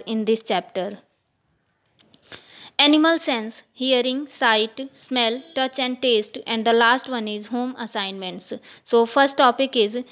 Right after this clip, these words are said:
animal sense. Children, before going to explain this topic, just listen very carefully. I want to tell you something more about that.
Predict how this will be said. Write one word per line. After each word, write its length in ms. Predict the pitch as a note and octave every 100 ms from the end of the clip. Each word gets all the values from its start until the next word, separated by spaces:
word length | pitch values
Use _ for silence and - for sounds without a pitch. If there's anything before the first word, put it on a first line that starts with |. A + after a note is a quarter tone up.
| -
animal 460 | A3+ A#3+ B3+ B3+ B3+
sense. 460 | A#3 F#3+ F3+ - F#3 G3 _ _ _ _ _ _ _ _ _ _ _ _ _ - -
Children, 420 | E4+ D#4 C#4 C4+
before 300 | C4+ D4+ C#4+
going 360 | B3+ C#4 D#4+
to 120 | E4 E4
explain 460 | D#4+ - C4+ D4
this 160 | C#4 C4+
topic, 500 | C#4 C4 A3+ G3+ - B3+ - -
just 220 | C4 C4+
listen 340 | C#4 C#4 D#4 D4
very 240 | B3+ C4
carefully. 640 | B3+ A3+ A3+ B3 A3 G#3 -
I 160 | A3+
want 260 | A3 B3 C4
to 100 | D4+
tell 220 | C#4 C4
you 300 | C4 A#3+ C4 - - - - _ _ _ _ - _
something 440 | - B3+ B3 C#4
more 220 | C4+ B3+ C4+
about 380 | A3+ G3+ G3+ F#3
that. 340 | F3+ E3 -